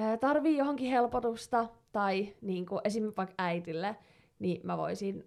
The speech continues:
maksaa jonkun sen jutun tai ostaa sille jonkun matkan tai jotain, kun se on pistänyt elämänsä aikaan niin paljon rahaa muhun, mutta tota, öö,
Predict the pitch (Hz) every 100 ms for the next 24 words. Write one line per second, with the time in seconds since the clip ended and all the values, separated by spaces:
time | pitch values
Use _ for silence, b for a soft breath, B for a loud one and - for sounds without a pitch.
0 | _ _ - - 208 190 - 165 196 208
1 | 208 208 202 208 208 214 214 214 202 190
2 | - 185 196 185 202 208 196 196 - 220
3 | 226 226 220 220 226 226 233 240 254 240
4 | 269 262 - 254 349 349 B B B B
5 | 302 302 277 247 - 226 220 226 240 247
6 | 214 214 208 269 294 262 220 214 226 -
7 | _ 220 226 226 233 214 214 208 214 -
8 | 214 208 208 214 202 202 202 - _ _
9 | b b b b b _ 220 220 220